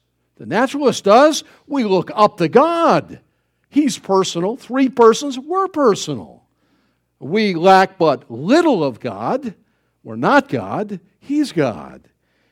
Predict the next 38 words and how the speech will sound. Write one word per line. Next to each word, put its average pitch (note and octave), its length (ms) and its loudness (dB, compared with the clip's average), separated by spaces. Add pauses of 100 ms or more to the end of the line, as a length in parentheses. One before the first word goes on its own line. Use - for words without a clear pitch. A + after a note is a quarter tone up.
(160)
And A#2+ 140 -14
so C#3 180 -6
man F3 320 0
is C#3+ 120 -6
far D4+ 420 0
more E3 260 0
important B2+ 580 -6
than B2+ 120 -8
the A2+ 80 -10
humanist F#3+ 480 -10
would A#2 140 -10
man. A#2 280 -10 (280)
But D#3+ 240 0
man B3+ 340 2
in G3+ 120 2
his E3+ 180 -4
fallen G#3+ 420 -2
state, C4 600 -4
that's D#3+ 280 -2
Genesis F#3+ 580 -4
three, C4+ 300 -4 (220)
isn't A3 300 0
far C#4 460 4
worse C#4 540 4 (220)
than A#3 160 4
the A3 60 0
humanist D4+ 500 -2
would D4+ 160 -2
ever E4 240 2
suppose. D4+ 1040 -8 (460)
He's D#4+ 200 -4
far D4 360 -2
worse, D3+ 640 -2 (880)
under D3 240 -6
the C3+ 120 -12
sentence C#3 420 -10
of A#2 160 -12
death. G#3+ 560 -6